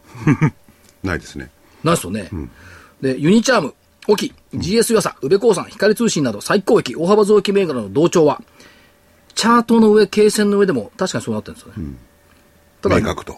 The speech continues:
Speaker 2: 明確。だけど、業績悪化してる会社に資金が集まるはずがないんだから、当たり前でしょ？
Speaker 1: うん。
Speaker 2: 当たり前なことを特別なようなことにと-、取り上げるってのは結構、なかなか難しいところがありますよね。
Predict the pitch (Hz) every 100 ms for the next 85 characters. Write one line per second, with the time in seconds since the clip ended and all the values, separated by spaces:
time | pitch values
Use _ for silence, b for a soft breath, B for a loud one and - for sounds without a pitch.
0 | - 120 117 113 95 104 - 220 269 160
1 | 170 208 240 247 226 247 269 247 247 247
2 | 247 247 131 101 - 240 196 123 160 123
3 | 117 123 135 123 101 104 - - 123 117
4 | 104 - 220 95 71 60 B B - -
5 | 135 175 202 220 247 233 190 214 208 208
6 | 214 202 202 190 180 190 190 175 175 _
7 | - 156 156 156 - 160 143 - 135 107
8 | 92 110 104 101 98 92 92 92 82 -
9 | - - - - - -